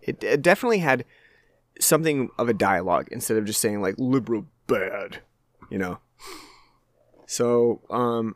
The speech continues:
I, but I, like I said, I'm, I'm surprised that Tim Allen was, was f-, okay with this, um, with the, the way, the, the storyline that this did and Santa Clauses. But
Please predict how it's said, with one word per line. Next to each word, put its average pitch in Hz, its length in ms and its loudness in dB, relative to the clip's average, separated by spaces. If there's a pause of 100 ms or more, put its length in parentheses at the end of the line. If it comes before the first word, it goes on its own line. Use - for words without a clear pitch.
(100)
I, - 100 -4
but 151 180 6
I, 151 120 12
like 190 220 4
I 175 60 4
said, 120 220 2
I'm, 117 340 2
I'm 117 240 -4
surprised 117 480 -2
that 104 200 0 (160)
Tim 110 180 0
Allen 98 280 0
was, - 280 -4 (160)
was 104 200 -6
f-, - 520 -18
okay 104 320 0
with 92 140 -2
this, - 320 -4 (580)
um, 80 380 -10 (1000)
with 101 160 -6
the, - 160 -4
the 110 120 0
way, 107 300 6
the, 120 380 2
the 127 120 -6
storyline 110 540 2
that 98 120 -4
this 98 180 -2
did 85 300 -4 (260)
and 95 300 -6
Santa 85 260 -4
Clauses. - 380 -12
But - 260 0